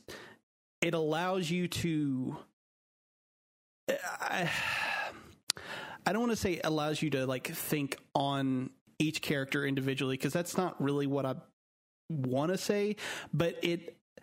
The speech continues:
I, I feel like it allows you to go through the story and focus on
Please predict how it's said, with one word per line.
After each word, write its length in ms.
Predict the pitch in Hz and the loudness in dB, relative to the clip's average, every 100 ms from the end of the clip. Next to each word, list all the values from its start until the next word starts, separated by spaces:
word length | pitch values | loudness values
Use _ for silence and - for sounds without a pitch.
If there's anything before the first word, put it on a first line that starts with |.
| - - - _ - | -20 -20 -20 _ -2
I, 180 | - - - - | -2 -6 -2 0
I 120 | 165 | 2
feel 280 | - 226 226 | 2 2 2
like 180 | 220 196 | 2 2
it 80 | |
allows 420 | 175 160 156 160 165 | 2 2 2 2 0
you 120 | 160 | 0
to 440 | - 170 147 - - - - - _ _ 165 | 2 2 2 -2 -8 -18 -20 -20 _ _ -2
go 200 | 135 170 | 2 2
through 200 | 170 175 | 2 2
the 100 | 156 | 2
story 460 | 143 - 156 151 151 | 0 0 2 2 0
and 160 | 143 147 | -2 -2
focus 560 | - 165 165 165 - 151 | 0 0 2 0 0 0
on 460 | 147 143 139 135 | 0 2 0 -2